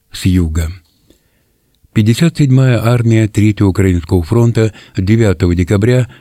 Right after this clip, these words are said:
вышла в район к югу от озера Балатон. Со второй половины ноября на правом берегу Дуная начала боевые действия вошедшая в состав Третьего Украинского фронта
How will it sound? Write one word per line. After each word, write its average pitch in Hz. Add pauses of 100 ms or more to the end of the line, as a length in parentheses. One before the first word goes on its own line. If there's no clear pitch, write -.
(120)
вышла 123
в 117
район 113
к -
югу 127
от 104
озера 104 (240)
Балатон. 85 (560)
Со 107
второй 113
половины 101
ноября 95
на 92
правом 92
берегу 92
Дуная 95 (440)
начала 120
боевые 127
действия 113
вошедшая 104
в -
состав 104
Третьего 98
Украинского 92
фронта 123